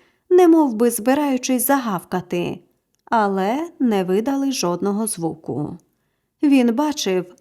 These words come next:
як шерсть піднялась сторч у них на спині, як їх гострі білі зуби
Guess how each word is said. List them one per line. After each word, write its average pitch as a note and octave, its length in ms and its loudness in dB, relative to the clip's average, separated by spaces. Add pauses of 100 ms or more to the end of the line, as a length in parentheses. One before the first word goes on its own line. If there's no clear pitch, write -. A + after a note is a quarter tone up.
(140)
як D4 340 2
шерсть - 440 -4
піднялась G#3+ 540 0
сторч - 580 -4
у A#3+ 80 0
них C4 240 0
на D4 120 2
спині, A3+ 680 0 (600)
як G#3 340 2
їх G3+ 280 0
гострі G#3 440 0
білі G3 360 2
зуби G3 640 0